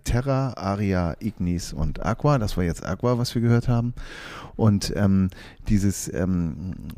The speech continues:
Klangspiel ist ja in dem Sinne kein Windspiel, ähm, hab ich jetzt erstmal noch bei mir zu Hause in der Wohnung hängen, jetzt über den Winter gehabt. Und wenn die Tür auf und zu gegangen ist, so wie im Krämerladen, bling, bling.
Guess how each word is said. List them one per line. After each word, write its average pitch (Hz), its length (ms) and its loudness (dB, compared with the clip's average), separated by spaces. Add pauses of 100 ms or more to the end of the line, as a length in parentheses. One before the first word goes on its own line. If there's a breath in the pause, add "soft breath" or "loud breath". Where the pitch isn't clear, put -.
(640)
Klangspiel 127 800 4
ist 95 160 -2
ja 98 80 4
in 90 80 2
dem 90 140 2
Sinne 90 200 0
kein 85 320 0
Windspiel, 117 760 2
ähm, 98 220 0
hab 95 140 0
ich - 80 0
jetzt - 160 -2
erstmal 101 260 -2
noch 95 140 0
bei 92 140 2
mir 92 160 0
zu - 160 -2
Hause 95 180 0
in 80 60 0
der 78 120 0
Wohnung 104 240 -2
hängen, 117 200 0
jetzt 113 160 -4
über 80 140 -2
den 85 100 -2
Winter 110 280 2
gehabt. 123 260 0
Und 101 120 2
wenn 101 80 4
die 98 120 2
Tür - 200 0
auf - 120 -4
und 120 100 0
zu - 140 0
gegangen 113 280 0
ist, 110 80 -4
so 107 120 0
wie 104 60 2
im 104 100 0
Krämerladen, 120 600 0
bling, 147 360 2
bling. 131 480 2